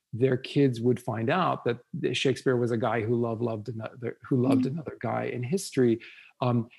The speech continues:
Speaker 1: you know, he didn't wanna disturb that false facade of history, but good gosh, that is your job. You're teaching the kids. So we, we had a big thing with the school, and they ended up, he ended up apo-, he ended up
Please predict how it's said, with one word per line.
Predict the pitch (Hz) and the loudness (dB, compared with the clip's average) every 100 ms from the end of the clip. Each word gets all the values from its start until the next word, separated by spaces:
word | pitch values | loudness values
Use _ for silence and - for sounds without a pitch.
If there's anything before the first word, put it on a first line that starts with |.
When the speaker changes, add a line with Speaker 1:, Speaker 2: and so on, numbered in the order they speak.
| _ | _
Speaker 1:
you | 160 | 4
know, | 131 | 4
he | 117 | 4
didn't | 139 139 | 2 2
wanna | 135 117 | 2 2
disturb | 123 - - 143 135 123 | -2 -4 -2 4 6 6
that | 123 - - | 2 -4 -2
false | 123 120 | 0 0
facade | - 131 127 110 | -4 -4 -2 -2
of | 113 | 0
history, | 196 196 156 | -2 2 2
but | 120 151 160 143 | 2 0 -4 -8
good | - 214 147 - _ - | 0 4 4 0 _ -6
gosh, | 196 226 131 - | -2 0 -2 -2
that | 180 170 | -2 2
is | 151 147 | 0 4
your | 165 | 2
job. | 143 123 156 170 165 123 | 2 -4 -2 -2 0 0
You're | 131 - | -2 -2
teaching | - 196 190 151 135 | -2 -2 0 -2 -2
the | |
kids. | 135 233 202 127 - - - | -2 0 2 0 -8 -20 0
So | 156 | 4
we, | 156 202 165 - | 6 6 4 2
we | 147 | 2
had | 175 196 | 4 2
a | 131 | 2
big | 139 127 | 2 0
thing | 175 143 | 0 0
with | 110 | -2
the | |
school, | 107 - 117 104 | -6 -4 -4 -2
and | 104 120 | -4 0
they | 143 | 2
ended | 175 175 | 2 2
up, | 139 135 | 2 0
he | - 139 | 0 2
ended | 135 135 | 2 2
up | 131 | 0
apo-, | 127 - 110 - | -4 -2 -4 -4
he | - | 0
ended | 139 139 | 2 2
up | 127 | 0